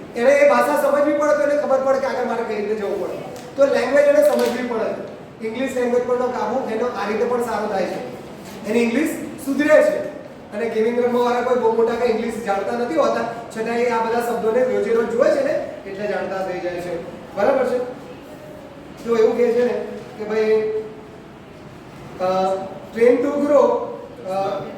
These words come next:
train to grow your brain. એટલે જો, અરે યાર, એ ગાંઠું. આપણું બ્રેન જ એવું છે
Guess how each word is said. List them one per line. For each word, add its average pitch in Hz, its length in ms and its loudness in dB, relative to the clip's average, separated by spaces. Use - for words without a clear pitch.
train 302 220 6
to 302 200 2
grow 233 380 4
your 214 440 0
brain. - 560 -4
એટલે 311 220 2
જો, 311 160 2
અરે 170 840 -2
યાર, 151 120 -10
એ 156 240 -10
ગાંઠું. - 640 -8
આપણું 247 280 0
બ્રેન 262 400 4
જ 320 40 2
એવું 302 240 4
છે 294 160 4